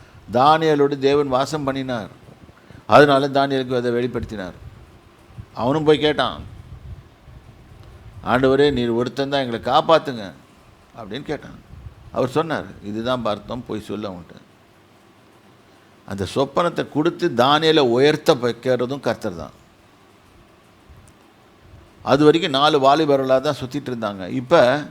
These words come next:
மாகாண கவர்னர்ஸா மாத்திட்டாங்க. இந்த, இந்த இன்சிடென்ட்டுக்கு அப்புறம். தேவ ஜனமே, கர்த்தரை எப்பவுமே நம்பியிருப்போம்.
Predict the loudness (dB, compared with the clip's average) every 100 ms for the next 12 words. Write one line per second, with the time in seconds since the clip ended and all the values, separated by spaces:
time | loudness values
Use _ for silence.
0 | -18 -20 -20 -20 -20 -20 -20 -20 -20 _
1 | _ _ _ -20 -20 _ _ _ _ -4
2 | 4 6 8 6 6 2 -4 0 2 2
3 | 2 0 -2 -4 -6 -8 -16 -16 -18 -20
4 | -20 _ -20 _ _ -20 _ -20 -20 -20
5 | -12 -6 -6 -6 -8 -8 -8 -8 -10 -6
6 | -4 -4 -6 -10 -10 -16 -20 _ _ -20
7 | -20 -20 -20 -20 -20 -20 -20 -20 -20 -20
8 | -20 -20 -20 -20 -18 -6 2 2 2 -2
9 | -4 -6 -6 -6 -10 -14 -20 -20 -20 -20
10 | -20 -10 -8 -8 2 6 8 6 2 -2
11 | -4 -2 -2 -2 -2 -4 -6 -14